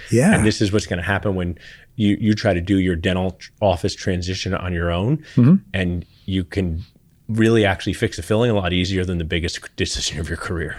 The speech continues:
Speaker 1: Yeah. Oh, for sure. Yeah, it's a great <laughs> analogy.
Speaker 2: Yeah.
Speaker 1: Uh, other things that you could expect to see is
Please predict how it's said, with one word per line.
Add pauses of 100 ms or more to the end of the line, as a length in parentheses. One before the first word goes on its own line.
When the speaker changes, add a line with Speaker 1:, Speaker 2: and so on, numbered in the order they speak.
Speaker 1:
Yeah. (180)
Oh,
for
sure. (120)
Yeah,
it's
a
great
<laughs>
analogy.
Speaker 2:
Yeah. (580)
Speaker 1:
Uh, (800)
other
things
that
you
could
expect
to
see
is